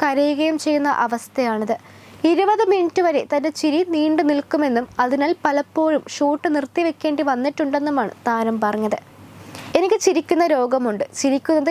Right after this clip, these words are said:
രോഗമാണോ എന്ന് നിങ്ങൾ ചിന്തിച്ചേക്കാം. എനിക്കത് രോഗമാണ്. ചിരിക്കാൻ തുടങ്ങിയാൽ പതിനഞ്ച് മുതൽ ഇരുപത് മിനിറ്റ് വരെ നിർത്താൻ സാധിക്കില്ല. കോമഡി സീനുകൾ കാണുമ്പോഴോ ഷൂട്ട്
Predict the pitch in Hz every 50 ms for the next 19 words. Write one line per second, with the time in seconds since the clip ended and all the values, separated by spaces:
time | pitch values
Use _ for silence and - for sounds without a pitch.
0 | 339 294 285 262 277 294 277 320 311 302 311 302 302 302 311 285 277 285 277 269
1 | 254 247 240 240 - - - - 233 226 220 233 226 - - 214 202 - 202 -
2 | - - - - - - - 330 359 381 370 - 392 277 285 - - 226 247 233
3 | 233 233 233 240 233 226 208 190 208 - - - - - 269 262 277 262 - 311
4 | 302 294 285 - 294 277 285 277 262 247 269 349 359 - - 320 302 294 320 330
5 | 339 320 311 - 370 339 339 294 339 320 - - 254 254 233 294 277 320 311 349
6 | 339 302 311 285 277 - 311 294 294 285 285 254 233 233 226 226 - 269 262 269
7 | 254 - 254 226 214 202 220 - - 208 208 - 240 - - - - - - -
8 | - 277 277 277 269 294 302 330 311 - - 311 302 294 302 294 285 302 - -
9 | 269 262 262 269 277 277 277 294 262 247 240 277 311 - - - - - - -
10 | 349 370 392 - -